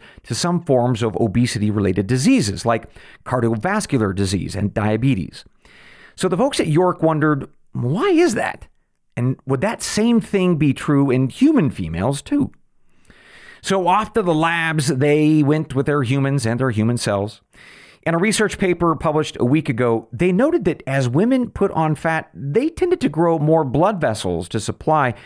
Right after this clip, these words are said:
the expanding fat tissue, whereas men grow a lot fewer of these blood vessels. So they dug into this issue and discovered that in women,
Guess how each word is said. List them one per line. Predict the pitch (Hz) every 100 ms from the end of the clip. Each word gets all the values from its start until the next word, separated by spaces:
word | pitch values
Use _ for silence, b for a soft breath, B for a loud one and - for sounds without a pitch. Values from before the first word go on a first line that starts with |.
| B
the | 139 135
expanding | - - 98 98 113
fat | 123 - 233 -
tissue, | - 92 - 85
whereas | 107 139 131 110
men | 233 277 180 165 B B B B
grow | - 165 170 165
a |
lot | 160 190 226 -
fewer | - 330 339 - - -
of | 107
these | 110 101
blood | 110 95 90
vessels. | - - - _ _ B B B B
So | B 196
they | 202
dug | 165 240 311
into | 294 214 190
this | 156 143
issue | 143 147 - 117 110
and | 127
discovered | 123 - 175 165
that | 139 131 -
in | 151 165
women, | 240 202